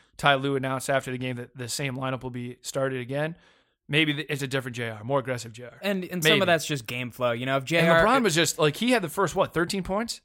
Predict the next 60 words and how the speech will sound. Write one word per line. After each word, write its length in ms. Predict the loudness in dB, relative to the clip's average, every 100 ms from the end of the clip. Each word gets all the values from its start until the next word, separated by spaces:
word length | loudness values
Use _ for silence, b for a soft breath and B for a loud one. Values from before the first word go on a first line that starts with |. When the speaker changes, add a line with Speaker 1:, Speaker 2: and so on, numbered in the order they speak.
| -6
Speaker 1:
I 80 |
mean, 140 | -2 -2
he 120 | -2
was 140 | -4
just 160 | -8 -6
dominating. 540 | 0 0 0 -6 -16 -20 b b b
Speaker 2:
He's 760 | -20 -20 -20 -20 -20 -20 -20 -20
at 80 | -20 _
first, 240 | -20 -20 -20
yeah, 260 | -18 -16 -14
first 160 | -6 -2
Speaker 1:
Or 60 |
eleven 360 | 2 4 4 4
or 20 |
Speaker 2:
thirteen 300 | 0 0 0
Speaker 1:
thirteen? 340 | 0 -2 -4 -8
Speaker 2:
was 140 | -12
it 80 | -8
thirteen 260 | -8 -4
Speaker 1:
Twelve? 240 | 0 2 2
Speaker 2:
or 20 |
sixteen 360 | 0 -6 -10 -14
is 80 | -14
what 60 |
I'm 60 | -12
trying 240 | -10 -10
to 100 | -10 0
Speaker 1:
Really? 120 | 2 4
Speaker 2:
decide. 180 | 4
Speaker 1:
Yeah, 100 | 4 4
it 100 | 4
was 100 | 4
a 60 |
lot. 320 | 6 6 4
Like, 160 | 0 -2
he 160 | 0 0
didn't, 200 | -2 -2
he 240 | 0 0
didn't 440 | -2 -2 2 2 2
pass 400 | 4 6 4 2
it 120 | 0
or, 180 | 0 -2
or 520 | 0 0 2 0 -2
Speaker 2:
No, 140 | -10 -8
he 160 | -6 -4
took, 240 | -4 -4
he 120 | -4
just 120 | 0 2
Speaker 1:
Yeah. 80 | 2
Speaker 2:
took 120 | 0
it 80 | -2
over. 220 | -2 0
Speaker 1:
So 100 | 2
maybe 320 | 4 4 4
he 80 | 2
looks 240 | 2 0
to 60 | 0
kinda 220 | 2 2
get 220 | 2 0
guys, 300 | 2 2 2